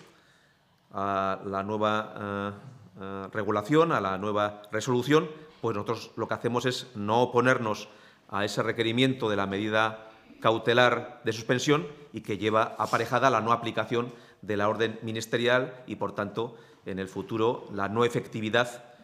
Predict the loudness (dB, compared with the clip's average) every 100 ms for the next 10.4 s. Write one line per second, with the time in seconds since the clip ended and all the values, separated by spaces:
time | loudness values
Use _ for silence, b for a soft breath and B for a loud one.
0 | b -16 -6 -2 0 0 -2 -6 -6 -6
1 | -2 -2 -2 -6 B B -10 -6 0 0
2 | 0 -2 -6 -4 -2 -2 -4 -6 -6 -2
3 | 2 2 0 B B B _ -4 -2 -2
4 | 0 0 -2 -10 -8 -4 0 0 -2 -2
5 | 0 0 -2 -8 -16 -18 -18 -18 -8 -4
6 | 0 2 2 0 -2 2 2 2 0 -2
7 | -4 -4 -6 -4 0 0 2 0 -4 B
8 | B B B B -8 -4 -2 -2 -6 -4
9 | 0 2 0 0 -6 -20 -8 -4 -2 -2
10 | -6 -8 -10 -12